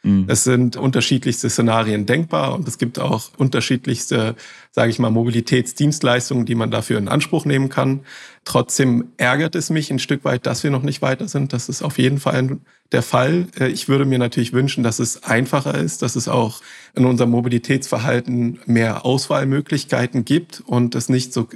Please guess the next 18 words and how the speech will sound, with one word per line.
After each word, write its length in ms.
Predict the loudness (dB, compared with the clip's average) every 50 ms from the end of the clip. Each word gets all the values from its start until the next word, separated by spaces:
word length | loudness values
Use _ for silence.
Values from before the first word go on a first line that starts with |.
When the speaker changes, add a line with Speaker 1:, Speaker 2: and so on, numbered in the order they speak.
| -18 -6
Speaker 2:
so 340 | -2 -2 0 0 0 -2
stark 360 | -2 -2 0 0 0 0 -2 -4
vielleicht 280 | -4 -4 -4 -2 -2
autozentriert 760 | 0 0 0 0 -2 -2 -2 -2 -2 -2 -2 -2 -2 -2 -2
wäre 240 | -2 -4 -4 -4 -4
beispielsweise 720 | -4 -4 -4 -4 -6 -6 -8 -8 -6 -4 -4 -4 -4 -4 -4
oder 300 | -4 -2 -2 0 -2 -4 -6 -8 -12 -12 -12 -14 -4 -2
dass 180 | 0 0 2 2
der 120 | 0 0
öffentliche 480 | 0 0 -2 0 -2 0 0 0 0 0
Verkehr, 500 | 0 -2 -2 -2 -2 0 0 0 -2 -4
der 140 | -6 -4
Nahverkehr 560 | -2 0 0 0 0 -2 -4 -2 -2 -2 -2 -2
und 100 | -2 -2
Fernverkehr 640 | 0 0 0 2 0 -2 -2 -2 -2 -2 0 0 0
besser 280 | 0 -2 -2 -2 -2
ausgebaut 540 | -4 -4 -4 -4 -4 -6 -4 -4 -4 -4 -6 -8
ist. 160 | -10 -10